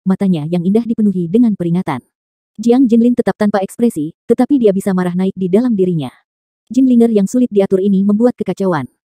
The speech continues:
Di sampingnya, Ai Qing menggelengkan kepalanya ke arahnya. Karena Jin Linger memiliki hubungan dengan Zhou Yuan dan ingin melindunginya, tidak perlu mengejarnya untuk saat ini. Mereka akan segera saling bertukar pukulan.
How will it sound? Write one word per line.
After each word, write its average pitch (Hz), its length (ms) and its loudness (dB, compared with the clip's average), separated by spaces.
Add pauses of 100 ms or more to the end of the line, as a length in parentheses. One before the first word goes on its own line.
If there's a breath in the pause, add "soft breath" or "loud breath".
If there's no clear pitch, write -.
(100)
Di 247 160 -4
sampingnya, 202 480 -2 (160)
Ai 240 160 0
Qing 285 80 2
menggelengkan 208 480 2
kepalanya 180 480 -2
ke 202 80 -4
arahnya. 170 400 -6 (320)
Karena 240 320 2
Jin 247 160 2
Linger 214 240 2
memiliki 180 400 0
hubungan 233 320 0
dengan 175 240 0
Zhou 220 160 2
Yuan 226 240 2
dan 190 160 0
ingin 202 160 2
melindunginya, 208 560 0 (160)
tidak 247 240 2
perlu 214 160 2
mengejarnya 170 480 0
untuk 190 160 -4
saat 240 240 -4
ini. 160 320 -4 (480)
Mereka 240 240 2
akan 214 240 -2
segera 190 240 2
saling 247 320 0
bertukar 220 400 -2
pukulan. 156 400 -2